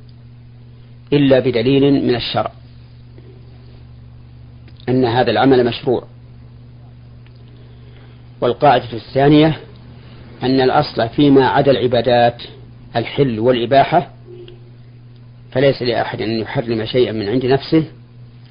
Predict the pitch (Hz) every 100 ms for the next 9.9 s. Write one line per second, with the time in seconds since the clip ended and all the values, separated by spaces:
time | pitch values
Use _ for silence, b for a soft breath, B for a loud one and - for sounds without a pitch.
0 | B B - - 143 135 127 123 120 113
1 | 123 123 113 117 120 107 - - - 110
2 | 104 107 - - - - - - - -
3 | - - - - - - - - 120 127
4 | 131 139 123 - 127 117 113 139 131 123
5 | 123 113 117 120 131 131 127 - - -
6 | - - - - - - - - - -
7 | - - - - - - - - - -
8 | - - 131 120 - - - - 127 151
9 | 131 131 123 110 - 127 113 113 117